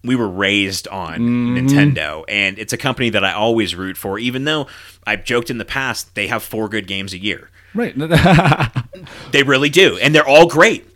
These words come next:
Speaker 2: Right.
Speaker 1: And two Nintendo titles will certainly make my top five this year, I would guess. It's the
Speaker 2: Mm-hmm.
Speaker 1: hardest top
Speaker 2: Oh, man, it's a rough
Speaker 1: and I'm
Speaker 2: year for that.
Speaker 1: thankful for that because it is, it is the hardest year. Eh, have you guys played, uh, Fractured But Whole yet?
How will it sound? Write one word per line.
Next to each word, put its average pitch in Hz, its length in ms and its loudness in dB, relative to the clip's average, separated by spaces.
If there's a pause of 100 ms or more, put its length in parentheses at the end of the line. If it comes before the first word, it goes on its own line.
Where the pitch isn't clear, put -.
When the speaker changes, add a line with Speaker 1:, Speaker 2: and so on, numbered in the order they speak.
(160)
Speaker 2:
Right. 131 180 0
Speaker 1:
And 123 260 0 (120)
two 170 180 0
Nintendo 165 420 0
titles 120 380 -2
will 98 120 -14
certainly 156 440 -6
make 135 220 -2
my 113 120 -2
top 107 320 -6
five 113 380 0
this 92 200 -4
year, 95 100 -2
I 90 80 -2
would 87 180 -10
guess. 85 280 -4
It's 104 160 -8
the 107 80 0
Speaker 2:
Mm-hmm. 95 100 0
Speaker 1:
hardest 117 360 0
top 107 340 -4 (640)
Speaker 2:
Oh, 113 140 2
man, 104 220 0
it's 110 120 -4
a 113 40 -4
rough 101 120 0
Speaker 1:
and 143 80 2
I'm 143 80 2
Speaker 2:
year 104 60 2
for 165 60 2
that. 175 80 4
Speaker 1:
thankful 120 240 0
for 123 160 -4
that 101 320 0
because 113 560 0 (520)
it 139 120 2
is, 151 240 2
it 139 120 0
is 117 180 -6
the 135 160 0
hardest 117 420 2
year. 87 340 -6 (400)
Eh, 123 140 -6
have 135 140 0
you 147 100 -2
guys 151 180 2
played, 135 460 -2
uh, 101 280 -2 (100)
Fractured 123 360 -4
But 110 120 -4
Whole 120 200 -2
yet? 151 240 -6